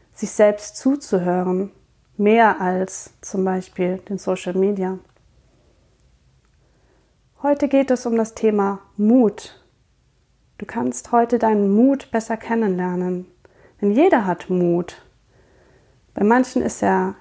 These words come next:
klein und versteckt, bei anderen ist er groß und offensichtlicher. Das ist immer unterschiedlich ausgeprägt.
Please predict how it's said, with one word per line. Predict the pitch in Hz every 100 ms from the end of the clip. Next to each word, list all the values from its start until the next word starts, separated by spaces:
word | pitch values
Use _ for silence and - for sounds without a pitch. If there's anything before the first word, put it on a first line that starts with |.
| _ _ _ _
klein | - 285 269 269 269 254
und | 208
versteckt, | - 214 - 285 294 - -
bei | - -
anderen | 262 262 247 214
ist | 220
er | 214 202
groß | - 208 226
und | 208
offensichtlicher. | - 196 202 180 190 - 175 - 165 175 - _ _ _ _ _ _ -
Das | 254
ist | 254 - - _
immer | - 285 -
unterschiedlich | 226 220 202 190 196 190 185
ausgeprägt. | 170 175 180 - - 170 165 -